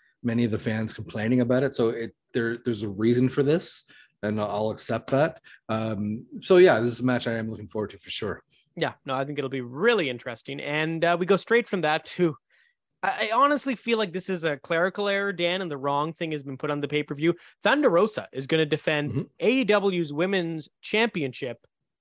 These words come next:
Speaker 2: not against somebody from New Japan, but against Toni Storm, who's, I, is she from the U K or Austra-, from Australia? <laughs> Um, uh, what?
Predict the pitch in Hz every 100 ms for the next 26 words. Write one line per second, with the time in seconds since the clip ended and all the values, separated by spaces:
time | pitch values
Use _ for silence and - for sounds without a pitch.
0 | _ _ 269 359 247 135 - 131 123 107
1 | 104 131 180 131 - 98 92 _ _ _
2 | _ _ 262 269 269 233 - 262 269 -
3 | - 233 254 127 - _ 175 175 - 185
4 | 208 - 202 196 190 214 202 190 175 196
5 | 190 180 214 - 214 220 214 208 - 202
6 | 190 - 208 202 - 202 170 110 90 _
7 | _ _ _ - 143 - 233 220 180 165
8 | - _ _ _ - - - 185 165 160
9 | 165 202 440 508